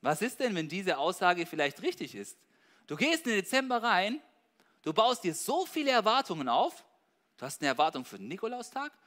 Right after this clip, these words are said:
du hast eine Erwartung für den Adventskalender, du hast eine Erwartung für die Weihnachtsfeiern, du hast überall noch Zusatzerwartungen, die die Menschen um dich herum alle bitte erfüllen sollen. Und dann findest du immer irgendwas, was nicht passt. Und dann rennst du da einfach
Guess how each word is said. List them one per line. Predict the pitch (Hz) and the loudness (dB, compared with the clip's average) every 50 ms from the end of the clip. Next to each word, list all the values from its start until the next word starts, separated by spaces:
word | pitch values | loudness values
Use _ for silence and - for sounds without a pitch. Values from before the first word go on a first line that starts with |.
| _ _ _ | _ _ _
du | 113 | -12
hast | 117 - - | -10 -6 -4
eine | 107 | -4
Erwartung | 101 95 107 101 101 101 98 101 | -2 2 2 2 2 0 -4 -12
für | - - 104 | -12 -12 -12
den | 92 104 | -10 -8
Adventskalender, | 98 92 - 98 104 123 - - 180 185 208 233 285 330 320 - - - - _ | -8 -8 -8 -8 -10 -8 -4 -4 -4 -2 -4 -4 -6 -8 -10 -12 -18 -20 -16 _
du | - 117 | 2 2
hast | 117 113 - | 2 2 2
eine | 113 110 | 0 0
Erwartung | 104 101 104 107 107 - 107 101 | 0 2 4 4 4 2 2 -4
für | - - 98 | -14 -14 -14
die | 98 98 90 | -14 -12 -12
Weihnachtsfeiern, | 101 101 107 127 170 208 208 - - - 220 220 254 311 320 285 - - _ _ | -8 -4 -2 -2 -2 -2 -4 -8 -6 -4 -2 -2 -2 -2 -6 -10 -14 -20 _ _
du | - | -10
hast | - - - - | -10 -10 -12 -12
überall | 240 262 294 320 330 302 269 262 262 254 | -10 -6 -6 -4 0 2 4 4 4 4
noch | 240 226 | 2 -2
Zusatzerwartungen, | - - 254 247 247 240 233 - 196 170 160 156 156 180 175 165 | -6 -10 -10 -6 -4 -4 -2 -2 -2 0 2 2 2 0 -2 -6
die | 156 | -8
die | 147 139 | -6 -4
Menschen | 156 190 254 269 - 208 | -2 -2 -2 -4 -6 -10
um | 202 | -8
dich | 175 175 | -8 -8
herum | - 185 190 - - | -8 -8 -10 -8 -6
alle | - 226 277 311 311 | -4 -4 -2 -2 -4
bitte | - 254 226 233 | -6 -6 -4 -2
erfüllen | 226 208 - - - 220 220 196 156 | -2 -2 -4 -6 -6 -4 -4 -4 -6
sollen. | 120 107 104 117 160 240 277 | -6 -4 -2 -2 -2 -2 -4
Und | 247 - _ _ _ _ _ _ _ _ _ _ _ _ _ _ _ _ _ _ _ _ _ _ _ | -10 -14 _ _ _ _ _ _ _ _ _ _ _ _ _ _ _ _ _ _ _ _ _ _ _
dann | 104 101 - | -16 -14 -12
findest | - 151 180 190 208 - - | -10 -8 -8 -8 -8 -10 -10
du | 175 | -10
immer | - 196 233 240 247 240 | -8 -8 -8 -8 -6 -6
irgendwas, | 208 214 214 220 208 190 170 160 160 - - | -4 -4 -4 -4 -4 -2 -2 -2 -2 -2 -6
was | 139 - | -12 -12
nicht | - 156 - - | -14 -16 -14 -12
passt. | - 294 240 - - - - - _ _ _ _ _ _ _ - | -10 -8 -8 -8 -10 -14 -20 -20 _ _ _ _ _ _ _ -8
Und | 131 | -4
dann | 135 127 | -4 -2
rennst | 131 120 127 120 147 175 - - - | -2 0 0 0 0 -2 -6 -10 -8
du | 214 | -2
da | 190 214 208 220 226 220 - - _ _ - | 0 2 2 2 2 0 -4 -12 _ _ -4
einfach | - 143 151 156 - - 175 175 180 175 - | -2 0 0 0 -2 -2 0 0 0 0 -4